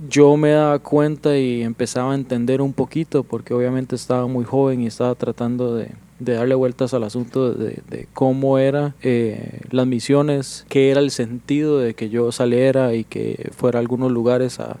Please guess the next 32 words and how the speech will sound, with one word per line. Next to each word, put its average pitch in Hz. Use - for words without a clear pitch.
hablar 123
sobre, 120
sobre 117
el 113
amor 113
de 123
Dios 151
y 202
solamente 170
también 131
ayudar 127
a -
algunos, 135
en 120
algunos 127
lugares. 139
A 123
veces 113
llegábamos 131
a -
algunas 123
iglesias, 147
apoyábamos 123
en 117
las 104
iglesias, 139
nos 120
regresábamos, 135
pero 156
mucho 170
de, 147
de, 131